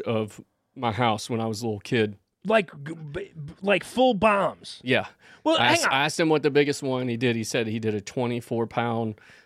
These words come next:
Speaker 1: cannonball that he disarmed in our garage with all, the whole family in the house.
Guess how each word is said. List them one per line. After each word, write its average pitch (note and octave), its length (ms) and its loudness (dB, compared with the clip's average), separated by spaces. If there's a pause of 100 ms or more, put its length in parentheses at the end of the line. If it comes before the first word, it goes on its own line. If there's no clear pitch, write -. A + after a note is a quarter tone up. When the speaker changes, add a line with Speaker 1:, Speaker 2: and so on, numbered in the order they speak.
(160)
Speaker 1:
cannonball G#2+ 680 0 (220)
that A2 160 -2
he G#2+ 160 0
disarmed A2+ 560 -2
in A#2+ 180 -4
our C3 120 -2
garage C3 480 -2
with A#2+ 320 -4
all, A2+ 240 0
the G#2 80 -4
whole B2+ 140 0
family B2 340 -4
in G#2+ 100 -4
the G#2+ 60 -6
house. G#2 340 -8